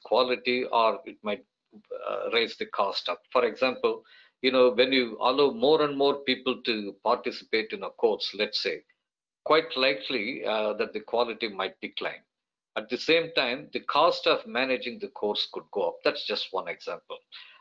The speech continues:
And if you try to reduce the cost, what may happen is that you might not be able to guarantee quality.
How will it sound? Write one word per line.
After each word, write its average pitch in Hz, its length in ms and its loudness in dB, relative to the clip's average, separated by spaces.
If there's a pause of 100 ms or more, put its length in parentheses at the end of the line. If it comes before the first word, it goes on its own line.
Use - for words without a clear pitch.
(120)
And 135 180 -2
if 143 140 0
you 147 180 2
try 165 240 2
to 160 100 2
reduce 135 420 2
the - 120 -8
cost, - 640 0
what 131 240 2
may 127 120 0
happen 123 360 0
is 123 120 -4
that 117 200 0
you 117 100 -6
might 110 280 -4
not 107 180 -4
be 107 120 0
able 101 240 -2
to 113 120 -8
guarantee 104 560 -2
quality. - 520 -6